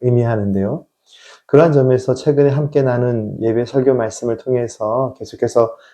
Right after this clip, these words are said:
강조해 드린 내용이지만 예수님을 믿고도 내 안에 예전과 변화된 모습이 없다거나 예수님을 알지 못하는 인생의 모습과 구별됨이 없다는 것은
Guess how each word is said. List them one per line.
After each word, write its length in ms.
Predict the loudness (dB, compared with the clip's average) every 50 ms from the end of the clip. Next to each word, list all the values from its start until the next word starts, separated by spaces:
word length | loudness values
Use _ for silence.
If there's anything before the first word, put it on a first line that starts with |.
| _ _
강조해 640 | -14 -6 -2 0 0 4 4 4 4 6 2 0
드린 320 | 0 0 0 0 0 0 0
내용이지만 800 | -2 -2 0 2 2 2 0 0 -2 -2 -2 0 -2 -2 -4 -8 _ _ _ _ _ _ _ 0
예수님을 760 | 0 2 4 4 4 6 6 4 4 2 2 0 -2 -6 -12 _
믿고도 680 | -10 -4 -2 -2 -4 0 2 2 2 4 4 2 0 2
내 140 | 0 0 2
안에 520 | 2 2 0 0 0 0 0 -2 -4 -8 -14 _ _ _ _
예전과 840 | -2 0 4 4 4 4 4 2 2 2 2 2 2 0 -2 -6 -10 -14 _ _ -6
변화된 560 | -4 -2 0 -2 0 2 2 0 0 0 -2
모습이 380 | -4 -4 -4 -6 -2 0 0
없다거나 800 | 0 0 -2 -4 2 4 4 4 4 0 -4 -4 -4 -6 -8 -12 -16 _ _ _ _ _ _ _ _ -2
예수님을 400 | 0 0 2 2 2 4 4 4
알지 380 | 2 2 0 0 2 2 4 4
못하는 500 | 4 2 2 2 0 2 2 2 2 2
인생의 400 | 0 0 2 2 2 4 4 4
모습과 800 | 4 2 0 0 -4 -12 -20 _ _ _ 2 2 4 2 2 0
구별됨이 640 | 0 0 4 4 4 4 6 4 4 4 4 2
없다는 480 | 0 0 -2 -2 -2 0 0 2 0 0
것은 440 | -2 -4 -4 -2 0 0 0 0